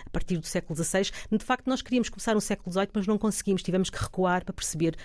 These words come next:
o que estava a acontecer no século dezoito, tivemos que voltar ao século dezasseis. E fomos testar se havia informação que nos permitia compreender o que estava a ser cultivado, ah, a partir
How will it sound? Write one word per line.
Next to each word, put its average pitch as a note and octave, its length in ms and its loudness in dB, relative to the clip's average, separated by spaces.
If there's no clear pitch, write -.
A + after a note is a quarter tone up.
o - 40 -16
que - 60 -6
estava G3 140 2
a - 20 4
acontecer G3+ 300 2
no F3+ 80 4
século - 260 -4
dezoito, E3+ 200 0
tivemos F3 200 0
que - 40 -4
voltar F3+ 200 0
ao E3+ 60 0
século E3 280 -2
dezasseis. - 380 -2
E A3 140 2
fomos G#3+ 240 2
testar G#3+ 400 0
se A3+ 140 0
havia G3 180 2
informação F#3+ 680 2
que - 320 -8
nos G3 120 2
permitia G#3 420 2
compreender F#3 480 4
o G3 40 -2
que G3 80 -6
estava F#3+ 200 0
a F#3+ 60 0
ser G#3 100 0
cultivado, F3+ 720 2
ah, F#3+ 560 4
a F#3+ 60 0
partir A3 320 0